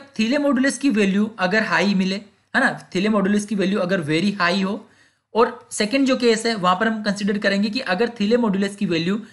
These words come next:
very low हो, है ना, अगर Thiele modulus की वैल्यू very high है, वो हमारा फर्स्ट केस है, अगर Thiele modulus की वैल्यू very low है, वो हमारा सेकंड केस है। तो approximately जो वैल्यू हम बोलते हैं कि अगर फ़ोर से greater than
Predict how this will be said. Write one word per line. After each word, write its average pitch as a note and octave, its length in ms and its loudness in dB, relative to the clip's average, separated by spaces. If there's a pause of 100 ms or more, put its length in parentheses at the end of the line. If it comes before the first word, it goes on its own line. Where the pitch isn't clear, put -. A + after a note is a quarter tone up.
(160)
very E3 340 2
low D3+ 200 2
हो, G2+ 240 -8 (560)
है B3+ 60 2
ना, E3+ 280 -2 (380)
अगर F#3 140 -2
Thiele G3 280 -2
modulus G#3+ 300 0
की A#3 100 -6
वैल्यू G3 460 -4
very F#3+ 220 0
high F#3+ 280 0
है, D4 60 0
वो F#3+ 180 0
हमारा F#3+ 180 2
फर्स्ट G3 240 -2
केस G#3+ 260 -4
है, G3+ 60 0
अगर G3+ 140 0
Thiele G3+ 280 -2
modulus F#3+ 280 -2
की G#3 100 -8
वैल्यू F#3 220 0
very E3+ 280 -2
low F3+ 180 0
है, E4 120 -4
वो F#3 100 -2
हमारा F3 380 0 (140)
सेकंड G3 320 -2
केस A#2+ 220 -4
है। G#2 100 -8 (320)
तो - 200 4
approximately A3+ 540 2
जो A3+ 120 0
वैल्यू F#3 320 2
हम A3+ 80 4
बोलते G#3 240 0
हैं A#3 60 0
कि C4+ 60 0
अगर A#3 160 0
फ़ोर G#3 340 0
से C4 140 0
greater G#3+ 280 0
than A#3+ 220 2